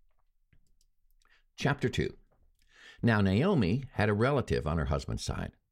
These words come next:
a man of standing from the clan of Elimelech, whose name was Boaz. By the way, you'll find Boaz's name in both genealogies of Jesus in Matthew and Luke. And Ruth, the Moabite, said to Naomi,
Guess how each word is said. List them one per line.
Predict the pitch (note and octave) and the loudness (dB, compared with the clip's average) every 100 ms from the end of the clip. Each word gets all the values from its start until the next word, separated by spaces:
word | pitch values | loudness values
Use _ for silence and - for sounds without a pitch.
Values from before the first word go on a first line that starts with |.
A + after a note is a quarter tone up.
| _ _ _ _ _ _ _ - | _ _ _ _ _ _ _ -2
a | |
man | D2+ F2+ F#2+ | 0 2 2
of | G2+ | -2
standing | - A#2 A2 E2+ | -2 0 2 0
from | C#2+ | -2
the | D#2 | -4
clan | - - E2+ E2+ G2 | -4 -2 -2 0 -2
of | D2+ | -4
Elimelech, | C#2+ D#2 F#2+ F#2 B1 - _ - - _ | -2 0 0 0 -2 -6 _ -20 -20 _
whose | E2 G#2 | -2 0
name | A2+ | 2
was | A#2+ | 0
Boaz. | A#2 C#3 C#3+ D2+ - - - _ _ _ _ _ _ _ _ _ | 0 0 0 0 -4 -12 -18 _ _ _ _ _ _ _ _ _
By | G#2+ G2 | 2 2
the | |
way, | D#2+ C2 | 2 2
you'll | D#2+ | 0
find | - A2+ G2 | 2 2 4
Boaz's | F#2+ G2 F2 D#2 C#2+ C2+ | 2 2 2 0 -2 0
name | E2 D#2+ C2+ B1 _ _ _ | 2 2 0 -6 _ _ _
in | - D2 | -4 -2
both | G2 A2 - | 2 0 2
genealogies | F#2 F2 D#2+ D#2 D2+ C#2 C#2 | 2 2 2 0 0 -2 -2
of | B1 | -4
Jesus | E2+ D#2+ B1+ - | -2 -2 -2 -2
in | C2+ C#2+ | -2 0
Matthew | D2+ D2+ D2 B1+ | 0 -2 -2 -4
and | D2+ D2+ B1+ | -2 -2 -2
Luke. | A1 - - _ _ _ - - - | -4 -8 -18 _ _ _ -20 -20 -6
And | - G#2+ | 0 2
Ruth, | C3 F#3+ A3 - - _ _ _ _ _ | 4 2 0 -6 -20 _ _ _ _ _
the | E2 | 0
Moabite, | E2+ G#2 D2 A#1+ A#1+ - - _ - | 2 2 0 -2 -4 -6 -12 _ -10
said | - D2+ | -2 0
to | C#2+ | 0
Naomi, | C2+ A1+ G1+ F2 | 0 -2 -2 -4